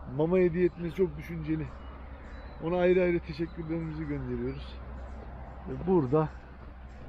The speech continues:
karı mecburen bağlamak zorunda kaldım. Çünkü anneler ar-, yavrular artık geziyor. Yavru kapatmaktan ziyade, e, günlük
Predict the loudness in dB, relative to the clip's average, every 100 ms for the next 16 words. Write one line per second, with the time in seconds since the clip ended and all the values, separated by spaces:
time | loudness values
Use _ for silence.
0 | -6 4 8 8 6 2 0 0 0 2
1 | 2 4 4 4 2 -2 -4 -6 -4 -2
2 | 0 -2 -2 -6 -8 -8 -4 -2 0 0
3 | 0 0 2 2 2 0 0 -2 -6 -4
4 | -4 -2 -2 -2 -6 -16 -18 -18 -6 4
5 | 6 6 4 0 -4 -2 -2 -2 -6 -4
6 | -4 -4 -2 -4 -4 -10 -14 -18 -20 -20
7 | -20 -8 2 4 6 6 2 -6 -20 -18
8 | -18 -18 -18 -12 -2 2 4 2 0 -8